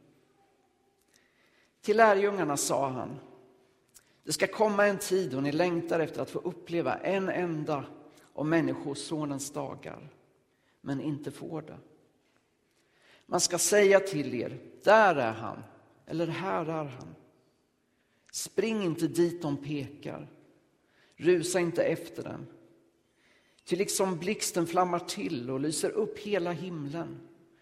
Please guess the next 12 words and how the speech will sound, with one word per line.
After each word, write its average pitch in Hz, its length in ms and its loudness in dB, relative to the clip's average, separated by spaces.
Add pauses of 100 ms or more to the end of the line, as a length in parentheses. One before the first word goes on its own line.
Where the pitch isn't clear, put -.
(360)
från 220 400 0
horisont 160 880 -2
till 180 240 -6
horisont, - 880 -10 (960)
så - 120 -6
ska 185 180 4
Människosonen 190 1040 2
visa 185 440 0
sig 123 320 -6
på - 180 -12
sin 156 340 -6
dag. - 440 -14